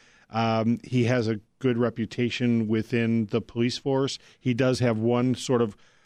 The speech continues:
questionable blot on his record, which was, uh, when dealing with, uh,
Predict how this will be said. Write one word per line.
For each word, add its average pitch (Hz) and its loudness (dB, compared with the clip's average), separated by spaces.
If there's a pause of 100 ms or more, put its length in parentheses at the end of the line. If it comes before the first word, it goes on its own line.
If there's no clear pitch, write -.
(120)
questionable 127 0
blot 123 -2
on 120 2
his 110 0
record, 131 -2
which 123 -4
was, 113 0 (280)
uh, 117 -2
when 117 0
dealing 123 0
with, 120 -2
uh, 113 0